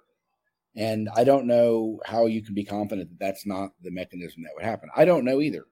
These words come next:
I don't know either, but I think there's a serious likelihood. And certainly this is the assessment that presidents have made. Three presidents in a row have come into office and have run on a kind of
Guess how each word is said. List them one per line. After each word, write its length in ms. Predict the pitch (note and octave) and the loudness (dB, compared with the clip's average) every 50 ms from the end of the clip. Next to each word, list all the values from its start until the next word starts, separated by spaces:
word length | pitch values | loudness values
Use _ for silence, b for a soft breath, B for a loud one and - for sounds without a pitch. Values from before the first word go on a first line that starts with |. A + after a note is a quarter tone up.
| _ _ _ - | _ _ _ -2
I 60 | G#2+ | 0
don't 160 | A#2 B2+ A#2+ | 0 0 0
know 120 | A#2+ A#2 A#2 | 0 0 2
either, 260 | A#2+ A2 F2+ F2 F2 | 0 0 0 -4 -4
but 140 | E2+ G2 G2+ | -2 0 0
I 80 | G#2 | 0
think 200 | G2+ B2 B2 G2+ | 0 0 -2 -2
there's 160 | A2 G#2+ F2+ | -2 -4 -4
a 60 | G2+ G2 | -6 -8
serious 580 | - - - G#2 A2+ B2 A#2+ A2+ G#2 - - | -10 -8 -4 -2 0 0 0 0 -2 -4 -4
likelihood. 680 | F2+ G2 G#2 G2 - G2 F#2+ F2 D#2+ E2 D#2+ E2 E2+ _ b b b b b b b b b | -4 -4 -4 -4 -6 -8 -8 -8 -6 -8 -8 -10 -12 _ b b b b b b b b b
And 140 | - G2+ G2 | -10 -8 -2
certainly 300 | - C3 C#3+ C#3 C3 A#2+ | 0 2 2 2 2 0
this 240 | G2+ G#2 A#2+ A2+ A2+ | 0 0 0 -2 -2
is 120 | A2+ G#2 | -6 -6
the 120 | G#2 A2 G#2+ | -4 -4 -4
assessment 640 | G2+ - - A2 G#2+ G#2 G#2+ - G#2+ G#2 G2 - _ F#2 | -4 -2 -2 -2 -2 -2 -4 -6 -6 -6 -6 -8 _ -6
that 300 | F#2 F#2+ F#2+ F#2 F#2 F#2 _ - _ _ _ _ _ _ _ _ _ _ _ _ _ _ _ _ _ _ | -2 -2 0 0 -2 -6 _ -20 _ _ _ _ _ _ _ _ _ _ _ _ _ _ _ _ _ _
presidents 440 | C3 C#3+ F3 E3+ D#3+ B2 G#2+ G2 - | 6 6 8 8 6 0 -2 -2 -4
have 140 | F2+ D#2 E2+ | -6 -6 -6
made. 280 | F2 E2+ E2+ F2+ F2 | -8 -8 -8 -8 -6
Three 180 | - D#3+ G3 A3 | -2 0 0 0
presidents 560 | G3 - - F3+ F3 E3+ F3 D#3+ D3 C#3+ - | 4 6 6 6 6 6 2 0 -2 -2 -2
in 60 | B2+ | -2
a 80 | A#2 A2+ | -2 0
row 380 | A2 A#2 C3 C#3+ C3 A#2 G#2 F#2+ | 4 6 8 8 8 6 4 2
have 200 | G2+ G2+ G2+ - | 0 -2 -4 -2
come 200 | - A#2 A#2 A#2+ | -2 0 2 2
into 200 | A#2+ A#2 A2 F2 | 2 0 0 0
office 640 | G2 G#2 A2+ A2+ A2+ G#2+ G2 F2+ - - - - _ _ | 2 2 0 0 0 -4 -4 -4 -6 -10 -12 -14 _ _
and 100 | G#2 G2+ | -6 -4
have 180 | G2+ G2+ F#2 F2+ | -4 -4 -6 -4
run 280 | G2 A2 B2+ C3+ B2+ | -2 0 0 0 0
on 480 | A2 G2 F#2+ F2+ F2 E2+ F2 F2 F2 - _ _ _ _ | 0 -2 -2 -4 -6 -8 -8 -10 -12 -14 _ _ _ _
a 60 | - | -14
kind 160 | - - G#2+ G2 | -8 -6 -6 -6
of 100 | - | -6